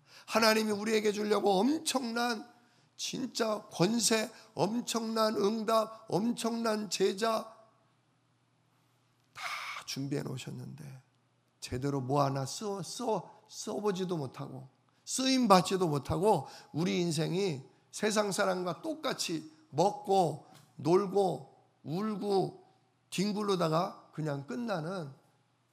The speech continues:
썩은 허리띠와 같은 인생이 될 수 있다 그겁니다. 그게 우리 과거예요. 과거는 빨리 끝내야 돼요. 빨리 끝내야 돼요.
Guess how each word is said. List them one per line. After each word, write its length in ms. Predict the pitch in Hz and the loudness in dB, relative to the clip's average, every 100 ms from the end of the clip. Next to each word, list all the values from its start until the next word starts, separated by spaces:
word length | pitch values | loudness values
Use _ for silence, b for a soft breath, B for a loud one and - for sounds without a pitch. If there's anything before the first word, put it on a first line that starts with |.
| _ | _
썩은 400 | - - 170 170 | -12 -8 -6 -4
허리띠와 600 | 160 170 180 165 170 151 139 | -6 -6 -6 -4 -2 -2 -2
같은 340 | 131 - 127 | -4 -6 -8
인생이 440 | 120 123 120 147 139 | -6 -6 -8 -10 -10
될 180 | 107 | -12
수 160 | 107 - | -12 -14
있다 440 | 117 - 110 104 104 | -16 -18 -18 -20 -20
그겁니다. 520 | 151 131 143 127 _ _ _ _ _ _ _ _ _ _ _ _ _ _ _ _ _ _ | -18 -18 -18 -20 _ _ _ _ _ _ _ _ _ _ _ _ _ _ _ _ _ _
그게 160 | 151 160 | -6 -4
우리 280 | 139 147 | -4 -6
과거예요. 760 | - - 120 165 156 120 113 - _ _ b b b | -8 -8 -2 0 0 0 -6 -12 _ _ b b b
과거는 480 | - 214 185 185 143 | 2 4 6 2 2
빨리 220 | 226 285 | 0 0
끝내야 440 | - 226 190 160 | -2 -4 -2 -2
돼요. 580 | 135 120 117 143 135 123 _ _ _ _ _ | -4 -6 -6 -10 -12 -18 _ _ _ _ _
빨리 200 | - 92 170 | -8 -6 -6
끝내야 300 | - 50 | -10 -14
돼요. 120 | 50 | -16